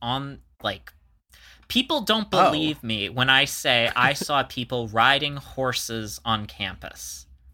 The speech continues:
Speaker 2: Oh,
Speaker 1: Like,
Speaker 2: wow.
Speaker 1: it sounds like, it sounds like a bad joke. Like, but, you know, when four H would take over, or they would have the rodeo or anything in the field house, like,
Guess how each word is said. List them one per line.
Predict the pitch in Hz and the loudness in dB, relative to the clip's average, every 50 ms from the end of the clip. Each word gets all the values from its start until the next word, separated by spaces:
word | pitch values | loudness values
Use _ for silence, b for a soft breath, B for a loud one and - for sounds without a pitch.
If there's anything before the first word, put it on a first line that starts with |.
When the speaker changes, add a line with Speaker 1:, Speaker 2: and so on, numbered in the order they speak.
| - - | 0 4
Speaker 2:
Oh, | 151 160 160 | 6 6 6
Speaker 1:
Like, | 156 113 | 6 4
Speaker 2:
wow. | 123 135 131 120 101 104 | 4 4 6 6 6 6
Speaker 1:
it | 160 | 6
sounds | 160 160 170 165 147 - | 4 4 2 0 -2 0
like, | 160 143 139 139 - - - | 2 2 2 2 -2 -6 -8
it | 139 - | -8 -4
sounds | - 147 147 156 156 | 0 2 2 2 2
like | 156 151 147 - | 0 -2 -2 0
a | 139 123 | -2 0
bad | 117 - 117 113 113 110 104 | 2 4 4 6 4 4 0
joke. | - - 110 104 98 85 - - - | -4 -4 -2 -2 -2 -2 -4 -2 0
Like, | 117 110 104 - | 0 0 0 0
but, | - 127 - - | -4 -6 -6 -6
you | 131 135 | -4 -2
know, | 151 147 135 | -2 0 0
when | 135 135 123 | 0 -2 -2
four | 120 - - - 175 196 214 202 | -4 -6 -8 -6 -4 0 2 2
H | 139 139 151 139 110 - - - - | 2 2 2 -2 -4 -6 -8 -10 -8
would | 120 110 107 - | -8 -8 -8 -8
take | - - 123 110 - - | -4 -4 -4 -2 -2 -2
over, | 110 120 139 135 117 104 101 101 98 80 | -2 -2 -2 -2 -2 -2 -2 -2 -2 -2
or | - 110 113 | -2 -2 -2
they | 107 107 120 117 | 0 0 -2 -2
would | 123 120 | -2 -2
have | 135 135 123 117 | -2 -2 -2 -2
the | 117 107 | -4 -10
rodeo | 98 104 110 107 113 123 131 139 143 143 143 143 143 | -8 -4 -2 -2 -2 -2 -4 -6 -4 -2 -2 -2 -2
or | 143 143 143 | -4 -4 -4
anything | 139 143 135 - - 147 143 139 | -4 -6 -8 -8 -6 -6 -6 -6
in | 135 117 | -8 -10
the | 101 | -10
field | - - - - 127 123 123 131 139 | -12 -14 -10 -6 -4 -4 -4 -4 -2
house, | 143 151 147 147 147 139 - - | 0 2 2 2 2 0 -4 -4
like, | 123 110 107 104 - - | 0 2 2 2 0 -4